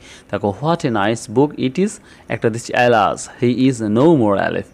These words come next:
দেখো, বাক্যের শুরুতে অ্যালাস আছে, হোয়াট আছে, আর বাক্যের শেষে দেখো কি আছে, সরি, বাক্যের শেষে দেখো, বাক্যের শেষে দেখো কি আছে, আশ্চর্যবোধক চিহ্ন আছে। ওকে, আশা করি বিষয়টা বুঝতে পেরেছো।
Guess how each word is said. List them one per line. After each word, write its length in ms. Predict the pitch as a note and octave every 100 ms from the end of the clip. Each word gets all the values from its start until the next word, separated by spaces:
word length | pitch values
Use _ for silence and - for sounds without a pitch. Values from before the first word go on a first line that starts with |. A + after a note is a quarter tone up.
| - -
দেখো, 200 | G2+ A2
বাক্যের 280 | A2+ - A#2+
শুরুতে 240 | B2+ B2
অ্যালাস 280 | A2+ A#2+ B2
আছে, 240 | B2 C#3+
হোয়াট 400 | D#3+ A2 G#2+ A2+
আছে, 240 | B2 - G3+ - - - -
আর 120 | - G#2+
বাক্যের 300 | G#2+ - A#2
শেষে 300 | B2 - C#3
দেখো 160 | C3+
কি 180 | B2+ C3
আছে, 280 | C3 G#2 F#2+ - - - - - -
সরি, 380 | - G#2 C3 G#3 - - - - - -
বাক্যের 280 | G#2+ - B2+
শেষে 280 | C3+ D3
দেখো, 320 | D3 C#3 F3 B3 - - - - - - - - - - - - - - - - - - - - - - - A#2+
বাক্যের 300 | A#2+ - C#3+
শেষে 320 | - C#3 D#3+
দেখো 440 | A2+ G#2 - D#3 - - - -
কি 80 | A#2+
আছে, 260 | B2+ G#3 - - -
আশ্চর্যবোধক 580 | A#2+ - A2+ A#2 C3 F#3
চিহ্ন 340 | - G#2+ F#2+
আছে। 280 | - - G#2+ - - -
ওকে, 220 | A#2 F3+ B3+ - - -
আশা 240 | G#2+ A#2
করি 200 | A#2+ G#3+ -
বিষয়টা 380 | A2 - A#2 E3+
বুঝতে 280 | C#3+ A2 F#2+
পেরেছো। 260 | - -